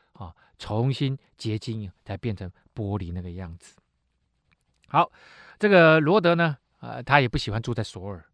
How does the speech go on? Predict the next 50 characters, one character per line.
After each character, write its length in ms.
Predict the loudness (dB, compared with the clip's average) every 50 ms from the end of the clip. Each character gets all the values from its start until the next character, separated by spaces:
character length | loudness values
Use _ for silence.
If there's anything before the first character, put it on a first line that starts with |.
| _ _
啊， 240 | -18 -18 -18 -18 -20 _ _ _ _ -16 -2
就 100 | -2 0
同 180 | 2 2 2 4
他 120 | 4 4
两 160 | 4 4 2
个 100 | 4 4
女 160 | 4 4 4
儿 180 | 4 4 2 0 _ _ _ -4
从 200 | -2 0 0 0
索 180 | 0 0 2
尔 160 | 2 2 2
上 220 | 2 -2 -4 -4 -4
去 240 | -8 -10 -12 -12 -12 _ _ _ _
啊， 120 | -20 -20 -20 _ _ _
他 140 | -4 -2 -2 -2 -4 _ _ _
当 120 | 0 2 2
然 100 | 4 2
也 80 | 0 -2
怕 200 | 0 2 2 2
住 160 | 2 0 -6
在 80 | -6 -4
那 120 | -4 -6
里， 120 | -6 -8
说 160 | -8 0 0 0
不 80 | 2
定 160 | 2 -2 -2
别 120 | 0 -2 -2
人 100 | -2 -2
说 120 | -2 -4 -4
：“哎， 20 |
那 280 | -4 -6 -8 -10 -10 -6
个 100 | -6 -6
城 240 | -6 -4 -4 -4 -4
毁 200 | -6 -4 -4 -2
灭， 140 | -2 -2 0
为 120 | 0 0
什 80 | 0 0
么 80 | 0 0
只 100 | 0 0
有 80 | 0
你 100 | 0 0
逃 160 | -4 -4 -6
出 140 | -4 -2 -4
来？” 180 | -4 -4 -6 -10 _ _ _ _ _ _ _ _ _ _
啊， 120 | -20 -20 -20 _ _ -20 _
住 160 | 0 2 4 4
在 140 | 4 4
山 200 | 2 2 0 -2 -2
里 100 | -4 -8
面。 200 | -6 -8 -8